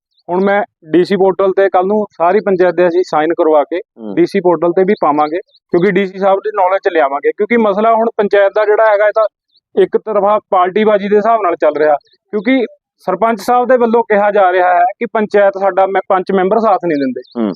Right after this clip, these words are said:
Speaker 1: ਜਦ ਕਿ ਇਹਨਾਂ ਵੱਲੋਂ ਲੋਹੜੀ ਦੇ ਤਕਰੀਬਨ ਬਾਰਾਂ ਤਰੀਕ, ਲੋਹੜੀ ਤੋਂ ਇੱਕ ਦਿਨ ਪਹਿਲਾਂ ਮਤਾ ਪਾਇਆ ਗਿਆ ਸੀ।
Speaker 2: ਹੂੰ।
Speaker 1: ਬੀ ਡੀ ਪੀ ਆਫਿਸ ਆ ਬੁਲਾ ਕੇ ਇਹਨਾਂ ਵੱਲੋਂ ਸਾਰੀ ਪੰਚਾਇਤ ਨੇ ਸਾਈਨ ਕੀਤੇ ਹੋਏ ਨੇ ਕਿ
Speaker 2: ਹੂੰ।
Speaker 1: ਥਾਪਰ ਮਾਡਲ ਨੂੰ ਜਿਹੜਾ ਹੈਗਾ ਤੁਸੀਂ ਸ਼ੁਰੂ ਕੀਤਾ ਜਾਵੇ,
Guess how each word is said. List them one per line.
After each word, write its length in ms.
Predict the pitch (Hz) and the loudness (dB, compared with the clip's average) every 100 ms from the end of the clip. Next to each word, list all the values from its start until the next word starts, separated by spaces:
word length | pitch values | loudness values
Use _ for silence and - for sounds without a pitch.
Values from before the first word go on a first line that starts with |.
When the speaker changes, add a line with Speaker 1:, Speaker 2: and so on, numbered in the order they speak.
| - | -4
Speaker 1:
ਜਦ 240 | 170 190 185 | -2 0 0
ਕਿ 140 | 214 233 202 | 0 0 2
ਇਹਨਾਂ 240 | 220 254 | 2 2
ਵੱਲੋਂ 280 | 226 196 202 | 0 0 0
ਲੋਹੜੀ 300 | 202 185 208 | 2 0 0
ਦੇ 160 | 240 233 | 0 0
ਤਕਰੀਬਨ 360 | - - - 202 _ _ 139 | 0 0 0 -2 _ _ -4
ਬਾਰਾਂ 300 | 147 185 220 | 0 0 0
ਤਰੀਕ, 220 | 208 202 | 0 2
ਲੋਹੜੀ 300 | 190 185 196 | 2 2 2
ਤੋਂ 140 | 226 226 | 2 0
ਇੱਕ 140 | - 202 | 0 -2
ਦਿਨ 100 | 208 | -2
ਪਹਿਲਾਂ 240 | 175 175 226 | 0 0 0
ਮਤਾ 300 | 202 214 233 | 0 0 0
ਪਾਇਆ 280 | 226 185 | 2 0
ਗਿਆ 160 | 160 139 | 2 -2
ਸੀ। 120 | - 180 _ | -2 -14 _
Speaker 2:
ਹੂੰ। 120 | 104 95 _ _ - | -20 -20 _ _ -2
Speaker 1:
ਬੀ 100 | 156 | 2
ਡੀ 100 | 180 | 2
ਪੀ 120 | 196 226 | 2 -2
ਆਫਿਸ 320 | 208 185 190 | -4 -4 -2
ਆ 120 | 190 | 0
ਬੁਲਾ 520 | 208 - 165 151 160 170 | 0 -4 -8 -2 0 0
ਕੇ 140 | 202 147 _ _ _ - | 0 -2 _ _ _ -4
ਇਹਨਾਂ 200 | 190 226 | 0 2
ਵੱਲੋਂ 200 | 247 226 | 0 -2
ਸਾਰੀ 280 | 247 196 220 | -2 0 0
ਪੰਚਾਇਤ 340 | 214 220 202 196 | 0 0 0 0
ਨੇ 100 | 220 | -2
ਸਾਈਨ 280 | 226 185 208 | -2 0 0
ਕੀਤੇ 300 | 214 226 226 | 0 0 0
ਹੋਏ 200 | 196 170 | 2 0
ਨੇ 100 | 143 | 0
ਕਿ 260 | 123 104 196 | -6 -10 -6
Speaker 2:
ਹੂੰ। 60 | |
Speaker 1:
ਥਾਪਰ 320 | 190 185 214 | -2 -2 -2
ਮਾਡਲ 320 | 208 196 190 190 | 0 0 0 0
ਨੂੰ 120 | 196 | 0
ਜਿਹੜਾ 220 | 180 180 | 2 2
ਹੈਗਾ 320 | 185 175 202 | 2 2 0
ਤੁਸੀਂ 320 | 254 202 208 | 0 -2 -2
ਸ਼ੁਰੂ 260 | 220 214 262 | 0 0 0
ਕੀਤਾ 280 | 233 226 214 | 0 -2 0
ਜਾਵੇ, 240 | 151 127 | 0 -2